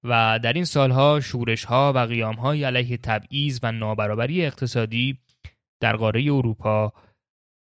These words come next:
شکل می‌گیره. قبلاً گفتیم که حاکمای آمریکای شمالی از اتحاد فقرا، سیاه‌پوستا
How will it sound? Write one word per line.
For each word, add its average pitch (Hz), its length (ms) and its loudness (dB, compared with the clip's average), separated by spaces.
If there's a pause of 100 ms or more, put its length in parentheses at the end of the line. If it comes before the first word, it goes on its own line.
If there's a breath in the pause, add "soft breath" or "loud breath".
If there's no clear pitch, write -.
شکل - 340 -2
می‌گیره. - 340 -10 (160)
قبلاً 160 340 2
گفتیم 160 360 0
که 113 140 -4
حاکمای 127 600 0
آمریکای 143 400 0
شمالی 120 380 -2
از 127 200 0
اتحاد 123 460 -2
فقرا، 117 600 0 (300)
سیاه‌پوستا 113 800 0